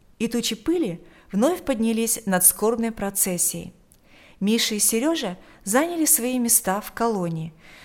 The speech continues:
задыхаясь от палящего зноя и удушливой пелены.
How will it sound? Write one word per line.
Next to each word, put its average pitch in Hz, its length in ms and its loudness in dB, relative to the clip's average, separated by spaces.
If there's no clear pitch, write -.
задыхаясь 220 640 2
от - 260 -2
палящего 208 560 0
зноя 196 580 -2
и 208 100 0
удушливой 226 600 -2
пелены. 208 600 -4